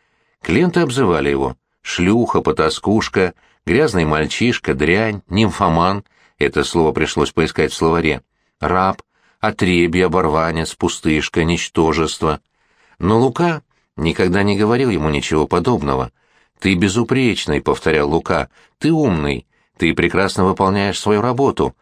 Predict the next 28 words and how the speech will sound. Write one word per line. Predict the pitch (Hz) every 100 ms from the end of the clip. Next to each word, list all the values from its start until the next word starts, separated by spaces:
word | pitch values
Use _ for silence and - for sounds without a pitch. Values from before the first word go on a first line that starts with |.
| _ _
и | 76 76
в |
ней | 80 90
нет | 87 95 90
ничего | 87 - 92 90
постыдного". | 101 - - 117 85 67 64 _ _ _ _ _ _ _ _ _ _ _ _ _ _ _ _ _ -
Брат | 113 151 -
по-прежнему | 135 131 151 135 147 131
рассуждал | 120 - 113 123 120
о | 113
том, | - 143 82 _ _ _ -
как | 78 90
они | 87
заживут | 80 92 80 95 92 87
вместе, | 87 90 85 - 92 - _ _
хотя | - 92 131
теперь | 131 127 165
речь | 175 -
шла | 160 135
о |
домике | 131 160 143 123
на | 110
морском | 104 98 - 127 127
берегу, | 123 123 87 73 76 _ _ -
где-то | - 90 - 80
в |
Центральной | - 87 95 85 85
Калифорнии. | 98 107 - 98 76 73 65